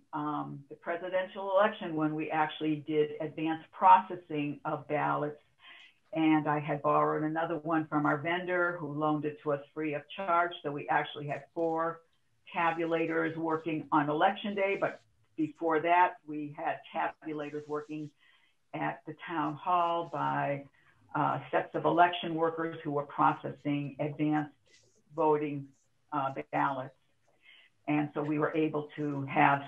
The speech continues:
separate machines set up for both of those going simultaneously. Um, obviously, police details and, um, constable, D P W, those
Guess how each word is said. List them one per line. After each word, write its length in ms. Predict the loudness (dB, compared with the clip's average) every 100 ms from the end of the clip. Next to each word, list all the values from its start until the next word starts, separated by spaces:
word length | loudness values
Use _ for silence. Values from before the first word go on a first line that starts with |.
| 2
separate 380 | 2 2 -4 -6 _ _ _ -14
machines 500 | -12 -8 -8 -8 -10 _
set 160 | -2 2
up 200 | 2 0 0
for 300 | 2 2 2
both 240 | 0 0
of 140 | -8 -4
those 320 | -2 -2 -6 -2
going 340 | 0 0 -2 2
simultaneously. 1200 | 4 4 -2 0 0 0 -6 -12 -10 -8 -8 -12 -14 -20 -20 _ _ _ _ _ _ _ 0
Um, 720 | 4 4 4 2 0 -2 -6 6
obviously, 720 | 10 10 10 2 -2 0 -2 -2
police 320 | -4 -4 -4 -8
details 680 | -6 -6 -4 -2 2 2 2 0
and, 500 | 2 2 0 -2 -2
um, 460 | 0 0 -2 -4
constable, 960 | -2 2 2 0 -8 -2 2 2 0 -6 _ _ _ _ -10
D 120 | -8 -8
P 100 | -2
W, 480 | 0 0 0 -4 -6 _ -20 _ _ _ _ 0
those 240 | 2 2